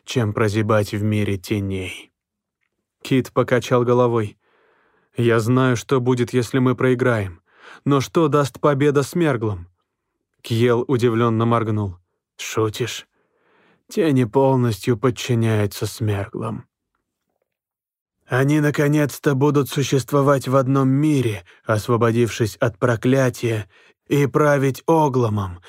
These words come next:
где все люди, Мальны и каждая тёмная тварь в их власти». «Нет,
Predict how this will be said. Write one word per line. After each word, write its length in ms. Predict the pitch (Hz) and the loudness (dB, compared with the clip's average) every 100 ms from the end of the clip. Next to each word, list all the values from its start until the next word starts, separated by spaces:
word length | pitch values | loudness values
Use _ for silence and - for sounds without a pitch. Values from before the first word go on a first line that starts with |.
| - - | -16 -8
где 280 | 107 113 | -2 -2
все 300 | 107 - 120 | -2 -2 -2
люди, 460 | 120 131 135 127 113 | 0 2 2 0 0
Мальны 760 | 110 110 135 131 120 117 110 95 - | 0 2 2 0 -2 -4 -6 -10 -6
и 160 | 131 131 | -2 0
каждая 560 | 143 135 131 117 127 120 | 2 2 2 0 0 0
тёмная 600 | - 135 123 123 123 117 | 0 2 2 2 0 -2
тварь 540 | - 113 127 123 107 - - | -4 0 2 0 -4 -12 -10
в 180 | 113 117 | -2 -2
их 160 | 104 | -2
власти». 720 | 107 101 98 92 - - - _ _ _ _ _ _ _ _ _ _ _ _ _ - | -6 -6 -8 -10 -16 -18 -18 _ _ _ _ _ _ _ _ _ _ _ _ _ -4
«Нет, 580 | 107 101 90 - - | 0 -2 -4 -12 -20